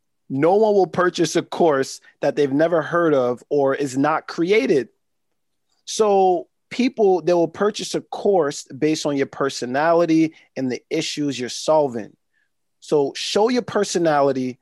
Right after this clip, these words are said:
solve a problem, and sell your story.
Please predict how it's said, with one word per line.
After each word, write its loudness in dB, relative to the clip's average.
solve 2
a 0
problem, 0
and -4
sell 2
your 0
story. 0